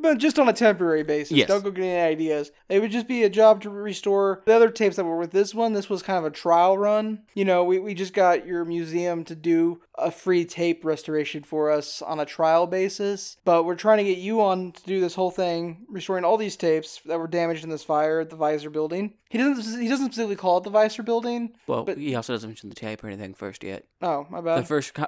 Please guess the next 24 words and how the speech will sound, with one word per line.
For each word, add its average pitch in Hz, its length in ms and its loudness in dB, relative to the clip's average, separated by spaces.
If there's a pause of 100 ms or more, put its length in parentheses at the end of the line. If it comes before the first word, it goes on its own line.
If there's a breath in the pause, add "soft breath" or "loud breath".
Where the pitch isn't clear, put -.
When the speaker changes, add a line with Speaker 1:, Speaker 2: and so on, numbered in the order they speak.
Speaker 2:
bit 123 140 -2
of 123 80 0
the 120 40 -6
conversation 113 520 -2
is 104 220 -6 (140)
he 135 120 -4
mentions 127 380 0
that 117 220 -2
Dan 120 300 -2
did 113 140 -2
a - 20 -6
good 110 140 -4
job 107 320 0 (220)
and 117 140 -4
that 107 180 -2 (280)
they'd 117 200 -2
like 110 200 0
to 113 100 -6
have 107 160 -2
him 107 180 -8 (120)
do 143 160 6
something 110 260 -2
for 110 180 -2
them. 104 240 -4